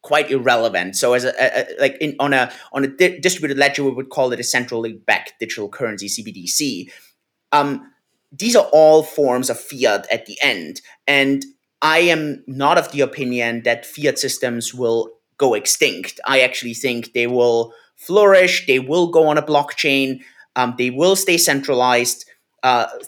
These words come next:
things will still be priced in them. I do not see Bitcoin or any other form of a truly decentralized ecosystem to take over a centralized ecosystem. And the reason for that, and we see this all the time, is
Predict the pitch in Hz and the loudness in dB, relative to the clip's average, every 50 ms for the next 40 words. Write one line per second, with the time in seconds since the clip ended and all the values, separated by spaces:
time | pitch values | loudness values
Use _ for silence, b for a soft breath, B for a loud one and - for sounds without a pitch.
0 | - - 180 185 190 190 185 - - 151 151 143 - - 175 175 170 170 170 170 | -4 0 0 0 2 0 -2 -2 -2 0 0 0 0 0 0 0 0 -2 -6 -10
1 | - - - - 151 127 127 135 135 135 - - - 135 131 127 127 120 120 120 | -10 -8 -2 0 2 2 2 2 0 -2 -4 -6 -6 -4 -2 0 2 2 2 2
2 | 120 123 120 - - 131 147 143 143 143 143 135 135 131 135 139 135 - - - | 0 -4 -6 -4 -2 -2 -2 -2 -4 -6 -8 -6 -6 -6 -6 -6 -6 -6 -6 -6
3 | 131 127 123 117 - 135 135 - - - 147 131 131 127 127 127 98 107 - - | -6 -8 -10 -4 -4 -4 -4 -4 -8 -8 -6 -4 -4 -4 -4 -4 -4 -6 -4 -2
4 | 139 143 151 156 147 135 131 127 127 156 - - 135 135 127 127 120 - 101 98 | -2 -2 -2 -2 0 0 0 0 0 -2 -4 -8 -6 -6 -4 -6 -6 -8 -10 -12
5 | 107 _ _ - - - - 190 196 190 185 190 170 - - 165 180 185 180 - | -14 _ _ -14 -12 -10 -4 -4 -4 -2 -2 -4 -8 -8 -10 -8 -6 -4 -2 -2
6 | 160 147 139 151 131 131 127 123 - - 135 127 - 123 117 - - 110 - - | -2 -2 -2 -2 0 0 0 -2 -4 -6 -12 -8 -6 -6 -4 -4 -4 -6 -4 -4
7 | - 117 117 113 110 113 B B B _ - 139 - - 170 139 127 123 - - | -4 -2 -2 -4 -6 -8 B B B _ -18 -16 -12 -4 -2 -2 -2 -2 -4 -12
8 | - - _ _ _ _ _ _ 165 156 147 139 139 135 131 127 - 202 208 208 | -20 -20 _ _ _ _ _ _ 2 2 2 2 2 2 2 2 2 0 0 0
9 | - 143 95 73 80 - - - 113 - - - - 62 - - - 113 123 131 | -2 -4 -4 -4 -6 -8 -10 -14 -14 -12 -12 -10 -10 -10 -10 -10 -8 -8 -4 -2
10 | 139 156 202 247 277 277 254 226 220 196 165 151 151 147 127 - - B B B | -2 -2 -2 -2 -2 -2 -2 -2 -2 0 2 4 4 4 2 2 -2 B B B
11 | B B _ _ _ - 139 156 156 220 - - 233 196 170 170 - 165 160 156 | B B _ _ _ -8 -6 -6 -4 -2 -2 -2 0 0 -2 0 2 4 4 4
12 | 147 - - - 226 202 139 120 117 113 110 B B B _ - 143 143 135 131 | 2 0 -2 0 0 2 2 0 -2 -4 -6 B B B _ 2 4 4 6 4
13 | - - - - | 2 0 -4 -8